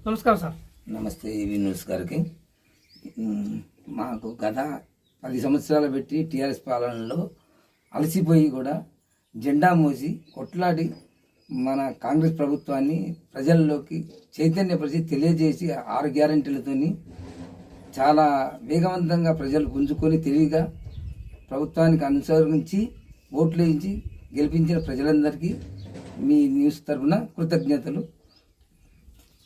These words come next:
Speaker 1: గత పది సంవత్సరాల క్రితం కాంగ్రెస్ పార్టీ అధికారం లేదు. ఇప్పుడు, ఆ, ఒక సంవత్సరం నుంచి, సంవత్సర కాలం అయితే కాంగ్రెస్ పార్టీ అధికారంలోకి వచ్చింది. మీకు ఎలా అనిపిస్తుంది?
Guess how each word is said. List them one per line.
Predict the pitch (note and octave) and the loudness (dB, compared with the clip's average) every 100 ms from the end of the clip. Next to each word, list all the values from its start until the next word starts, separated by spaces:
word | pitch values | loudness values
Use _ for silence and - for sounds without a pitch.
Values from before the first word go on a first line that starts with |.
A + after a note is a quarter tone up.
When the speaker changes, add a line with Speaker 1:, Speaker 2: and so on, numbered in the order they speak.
| _ _ _ - - - _ A#3 G3 | _ _ _ -20 -20 -20 _ 0 2
Speaker 1:
గత | A3+ B3 A#3 - - | 6 4 4 -4 -2
పది | A#3 A#3 B3 B3+ - | 2 4 2 0 -4
సంవత్సరాల | A3+ A#3 A#3+ B3 A#3+ | -2 0 2 4 4
క్రితం | A#3+ A3+ A#3+ B3 - _ | 2 0 2 0 -8 _
కాంగ్రెస్ | G#3+ A#3 A#3+ A3+ | -2 0 0 0
పార్టీ | A3 | 2
అధికారం | G#3+ G3+ A3 G#3 | 2 2 0 0
లేదు. | F#3+ F#3 | 0 -2
ఇప్పుడు, | C4+ G#3 A#3+ A#3 G#3+ - _ _ _ _ | -4 -4 2 2 2 -6 _ _ _ _
ఆ, | A#3 A3 A3 | -2 2 2
ఒక | G#3 | 0
సంవత్సరం | F3+ A3+ A#3+ B3 | 0 2 4 6
నుంచి, | A#3+ A#3 B3 A#3+ | 4 4 0 -2
సంవత్సర | G#3+ A3 A#3 | -2 0 0
కాలం | A3 A3 A3+ | 2 2 2
అయితే | A3+ A3+ | 0 0
కాంగ్రెస్ | G#3+ A3 G#3+ | 0 -2 0
పార్టీ | G3 | -2
అధికారంలోకి | G3+ A3 G3+ | 2 2 2
వచ్చింది. | F3 A3 A3+ | -2 -2 -2
మీకు | G#3+ | 0
ఎలా | A3+ | 0
అనిపిస్తుంది? | A#3 G#3 E3 D#3+ | 0 -2 -6 -12